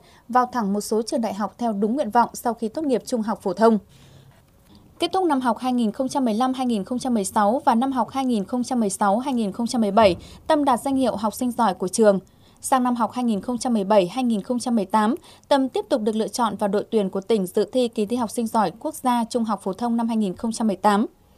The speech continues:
Tại kỳ thi này, Tâm đã tích lũy được nhiều kinh nghiệm làm bài từ các kỳ thi trước đó, nên em đã bình tĩnh hoàn thành xuất sắc bài thi và đoạt giải nhất, sánh vai cùng các thí sinh của các trường có truyền thống như Trung học phổ thông chuyên Lam Sơn Thanh Hóa,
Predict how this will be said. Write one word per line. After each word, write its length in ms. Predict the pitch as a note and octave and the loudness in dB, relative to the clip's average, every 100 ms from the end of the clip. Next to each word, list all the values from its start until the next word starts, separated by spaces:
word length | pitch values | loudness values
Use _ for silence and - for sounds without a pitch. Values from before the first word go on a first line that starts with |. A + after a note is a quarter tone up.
| _ - - _ D4+ | _ -20 -20 _ 2
Tại 60 | |
kỳ 120 | - C4+ | 2 0
thi 140 | D4 | 0
này, 240 | D4 A#3+ | 0 -2
Tâm 280 | A3 C4+ B3+ | 0 0 0
đã 100 | A#3+ | -2
tích 180 | - F4+ | -4 -4
lũy 200 | C#4 C#4 | -2 -2
được 200 | D4 A#3 | -2 0
nhiều 180 | A3+ A3 | 2 0
kinh 200 | C#4+ C4+ | -2 -2
nghiệm 220 | B3+ G3 | -2 -2
làm 180 | G#3 G3+ | -2 0
bài 280 | G#3+ G3 F#3 | 0 0 -2
từ 100 | G#3 | -4
các 220 | G3 D#4+ C4 | -2 -2 -2
kỳ 80 | |
thi 180 | G#3 A3+ | -4 -4
trước 200 | - E4+ | -4 0
đó, 280 | A#3+ G#3+ C4 - - - - | 4 6 4 -2 -20 -20 -2
nên 200 | B3+ C4+ | 0 0
em 300 | C4 B3+ A#3+ | 0 0 2
đã 100 | B3 | 0
bình 160 | C#4 A3+ | 0 0
tĩnh 240 | A3 B3+ | -2 -2
hoàn 180 | D#4 G#3+ | -2 0
thành 160 | A3 | -2
xuất 200 | G#3 E4 | -2 -4
sắc 260 | - F4+ F#4 | -2 -2 0
bài 180 | A#3+ G3+ | 0 0
thi 280 | B3+ B3+ A#3 G#3 | 0 0 0 0
và 200 | G#3+ G3+ | 0 0
đoạt 200 | G3+ G3 | 0 0
giải 160 | G#3+ F#3+ | 0 2
nhất, 220 | B3+ F4+ | 2 0
sánh 260 | - B3 A#3 | -2 -2 0
vai 220 | C4+ B3+ | -2 -4
cùng 180 | B3 G3 | -2 -2
các 140 | D#4 | 0
thí 100 | B3 | -2
sinh 300 | A3+ C4+ B3 | -2 -2 0
của 100 | A3 | -2
các 200 | F#3+ D#4 | -2 -6
trường 280 | - A3+ G3 | -2 0 0
có 100 | G3+ | 0
truyền 240 | A#3 C#4+ A3 | 0 0 4
thống 240 | G#3+ A3 - - - - | 4 4 -2 -18 -10 -4
như 100 | C4 | -2
Trung 160 | C#4 | 0
học 180 | B3+ G#3 | -2 -2
phổ 100 | F#3+ | -4
thông 220 | G#3+ B3 | 0 -2
chuyên 180 | A3+ B3+ | 0 0
Lam 220 | B3 B3 | 2 0
Sơn 260 | A#3 B3+ A3+ | 0 -2 0
Thanh 140 | A#3 | 0
Hóa, 300 | A3+ G#3+ A3+ | 2 4 2